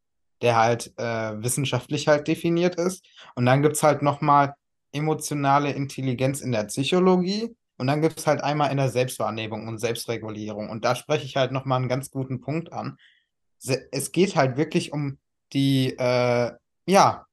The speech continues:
um das Psychologische dahinter, also um die Selbstwahrnehmung und Selbstregulierung von Menschen.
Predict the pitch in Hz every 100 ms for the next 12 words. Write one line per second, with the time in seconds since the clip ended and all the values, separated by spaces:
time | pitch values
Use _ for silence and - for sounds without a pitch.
0 | _ 135 135 131 - 123 143 143 185 123
1 | 117 117 110 107 123 110 120 120 117 117
2 | 127 135 - 135 143 139 131 123 117 131
3 | - 131 120 131 127 117 - 113 156 165
4 | -